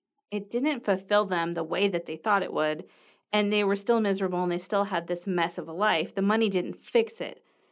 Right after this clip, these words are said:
So why do we think that being able to project our voices, uh, in such a, a wide array, or that fame will fix the problems that we feel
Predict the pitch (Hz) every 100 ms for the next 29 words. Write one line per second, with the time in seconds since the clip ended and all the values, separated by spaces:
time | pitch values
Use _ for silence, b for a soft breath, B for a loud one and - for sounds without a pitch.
0 | _ - 233 226 214 - b b b _
1 | 202 254 311 339 302 - 254 220 185 190
2 | - - _ - 185 180 175 - 185 226
3 | 233 233 233 233 226 185 190 214 254 185
4 | 180 208 220 190 180 175 - _ _ _
5 | _ _ _ - 185 180 143 - 185 180
6 | 233 226 208 180 - 175 170 165 190 208
7 | 196 165 196 233 165 185 190 B B B
8 | B 208 202 185 - - _ 262 262 226
9 | 170 170 185 B B B 185 196 196 196
10 | _ 247 240 - 208 196 - 202 202 196
11 | 202 - 165 185 294 269 143 104 -